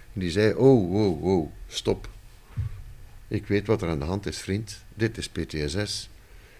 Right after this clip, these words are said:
Jij bent niet ziek. Jij hebt nu de weerbots van wat jij hebt meegemaakt in januari." En toen was ik enerzijds opgelucht dat het maar dat was.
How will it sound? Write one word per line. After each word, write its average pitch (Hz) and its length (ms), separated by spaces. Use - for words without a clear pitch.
Jij - 220
bent 104 160
niet 113 120
ziek. - 420
Jij 87 340
hebt 80 280
nu 110 160
de 92 120
weerbots 113 500
van 87 160
wat 82 260
jij - 100
hebt - 340
meegemaakt 101 680
in 87 120
januari." 82 680
En 95 120
toen 104 160
was 92 200
ik 80 120
enerzijds 92 840
opgelucht - 920
dat 104 320
het - 320
maar 120 560
dat 95 300
was. - 480